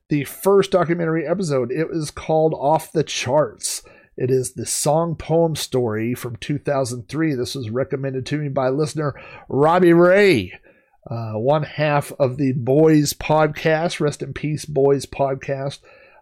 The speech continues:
Uh, Robbie Ray is, uh, local to me. He works,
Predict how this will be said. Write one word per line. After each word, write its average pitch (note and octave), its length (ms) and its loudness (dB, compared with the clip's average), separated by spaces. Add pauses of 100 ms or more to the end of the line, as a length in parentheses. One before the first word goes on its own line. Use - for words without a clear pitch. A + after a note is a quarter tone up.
Uh, A#2 260 -4
Robbie C#3 300 2
Ray C#3 360 2
is, C3 540 0
uh, C3 380 0
local G3+ 720 2
to F#3+ 300 2
me. F3+ 460 0
He E3 160 0
works, D#3 600 -2